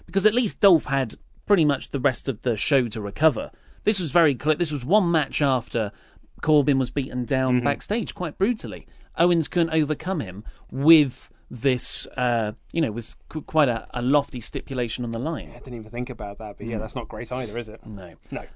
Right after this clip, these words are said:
Speaker 1: Next up, oh,
Speaker 2: So
Speaker 1: speaking of not great, Bobby Roode's U S title open challenge.
Speaker 2: I was gonna, well, I was gonna say, can we talk about easily the best segment on this whole show?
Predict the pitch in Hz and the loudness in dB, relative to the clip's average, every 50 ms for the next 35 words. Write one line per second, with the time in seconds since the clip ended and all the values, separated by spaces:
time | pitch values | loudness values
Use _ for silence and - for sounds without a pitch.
0 | - - 170 233 254 190 - - - 175 - - 185 208 - - 214 285 294 330 | -6 -2 2 2 2 2 2 0 2 2 4 6 6 6 8 8 8 8 8 6
1 | 269 208 196 151 110 101 123 151 170 156 131 - - - 139 165 196 180 117 107 | 4 4 2 0 0 0 2 4 4 4 2 0 -2 2 4 6 6 6 4 0
2 | - - - - - - - - _ - - _ - 175 190 185 190 170 147 151 | -2 0 0 0 -2 -4 -16 -20 _ -20 -8 _ 4 4 6 6 4 4 4 4
3 | 156 151 147 139 117 120 127 143 147 151 143 - - - - 131 120 117 110 - | 4 4 4 2 0 0 2 4 4 4 4 2 0 -4 -4 -4 -4 -4 -4 -6
4 | 120 117 - 107 104 101 - - 110 104 98 - - 131 - 190 190 185 175 - | -6 -8 -8 -8 -10 -10 -8 -8 -8 -8 -4 -2 0 2 4 4 4 4 2 4
5 | - 220 214 202 233 190 180 170 160 165 165 - 202 180 - - 175 135 113 - | 4 4 4 4 2 2 2 4 4 4 4 2 0 -2 0 0 0 -2 -2 0
6 | 156 156 165 143 - 165 156 135 151 135 143 135 - - - - 165 170 160 139 | 0 2 2 2 2 0 0 0 0 0 -2 -2 -2 -8 -12 -10 -6 -6 -6 -4
7 | 135 139 131 123 123 147 127 - - 151 143 131 - - - 196 - 127 - 123 | -2 -2 -2 -2 -2 -4 -4 -4 -2 -2 0 0 -2 -2 -2 -2 -2 -2 -4 -6
8 | 117 113 - - - 135 120 120 120 113 - - - - - 131 123 120 117 107 | -6 -6 -8 -8 -8 -8 -6 -6 -6 -8 -8 -10 -8 -4 -2 -2 -2 -2 -6 -10
9 | - - 127 117 107 101 98 | -10 -8 -6 -6 -6 -8 -10